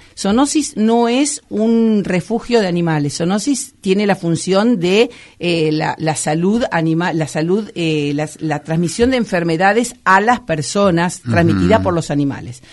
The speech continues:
Speaker 1: Zoonosis, la función que cumple en caso de estos perros o en caso de que haya perros agresivos donde, donde no tienen dueños, bueno, cuando hay, eh, espacios se, se, se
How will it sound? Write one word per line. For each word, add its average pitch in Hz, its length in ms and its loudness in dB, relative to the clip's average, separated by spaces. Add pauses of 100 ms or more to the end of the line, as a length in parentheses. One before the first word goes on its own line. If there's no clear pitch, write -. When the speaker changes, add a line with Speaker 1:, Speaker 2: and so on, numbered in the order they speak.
(340)
Speaker 1:
Zoonosis, 208 420 0
la 240 120 2
función 196 340 -2
que 190 100 -2
cumple 214 300 -4
en 170 80 0
caso 175 340 2
de 156 100 -2
estos 165 240 -4
perros 180 560 2
o 156 60 -4
en 143 80 -2
caso 202 280 -2
de 175 100 -2
que 175 80 -6
haya 170 220 -4
perros 175 280 -6
agresivos 156 680 -2
donde, 156 440 -2 (300)
donde 160 300 0
no 156 180 -4
tienen 190 300 -2
dueños, 226 380 6
bueno, 170 320 2 (200)
cuando 165 400 2
hay, 208 320 4 (280)
eh, 151 180 -2
espacios 196 720 0
se, 156 400 -4
se, 131 240 -8 (160)
se 135 440 -8